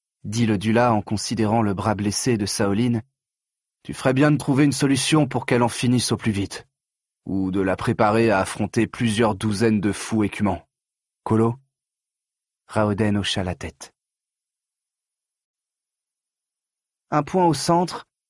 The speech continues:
un trait quelques centimètres plus haut, un autre trait sur la droite, Laon, Aon,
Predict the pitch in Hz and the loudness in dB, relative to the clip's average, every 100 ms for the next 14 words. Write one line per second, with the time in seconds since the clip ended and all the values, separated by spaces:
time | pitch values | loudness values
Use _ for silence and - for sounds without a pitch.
0 | _ - 110 - - 147 143 135 117 123 | _ -4 -4 -2 0 2 2 -2 0 -4
1 | - 131 - 135 135 - 113 - 123 143 | -2 -4 -2 0 0 -2 -6 -2 0 0
2 | 147 _ _ _ _ - 104 110 131 143 | -4 _ _ _ _ -4 0 0 0 -2
3 | 131 135 123 - 120 113 117 135 - - | 0 -2 0 0 0 2 0 -2 -6 -16
4 | _ _ _ _ 117 120 120 117 113 127 | _ _ _ _ 0 2 2 0 -2 -6
5 | _ _ - 117 101 92 | _ _ 0 0 0 -4